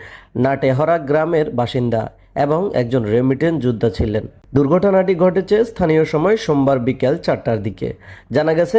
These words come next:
রাস্তা পার হওয়ার সময় দ্রুতগামী একটি গাড়ি তাকে চাপা দেয়, এতে তিনি গুরুতর আহত হন। আশেপাশের লোকজন দ্রুত তাকে উদ্ধার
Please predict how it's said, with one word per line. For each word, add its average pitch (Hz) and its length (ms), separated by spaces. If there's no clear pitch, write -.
রাস্তা 160 320
পার 131 200
হওয়ার 147 280
সময় 175 240
দ্রুতগামী 151 520
একটি 165 180
গাড়ি 123 220
তাকে 127 200
চাপা 139 260
দেয়, 220 220
এতে 143 200
তিনি 185 160
গুরুতর 170 340
আহত 123 240
হন। 113 220
আশেপাশের 202 500
লোকজন 151 320
দ্রুত 160 220
তাকে 135 200
উদ্ধার 147 340